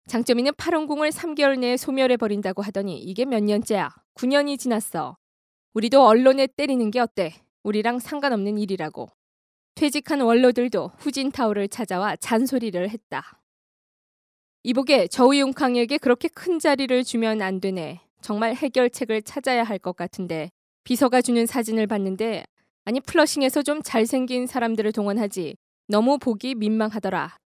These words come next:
체면도 생각해야지. 저우융캉이 앞뒤도 생각하지 않고 막 나가면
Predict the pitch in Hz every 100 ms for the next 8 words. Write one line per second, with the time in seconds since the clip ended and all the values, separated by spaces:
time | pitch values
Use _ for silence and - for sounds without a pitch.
0 | _ - 320 269 254 302 339 330 - -
1 | 196 185 185 123 - _ _ - 233 254
2 | 247 240 233 254 214 214 - 254 247 254
3 | 254 240 - 226 226 208 254 226 220 220
4 | 220 233 196 160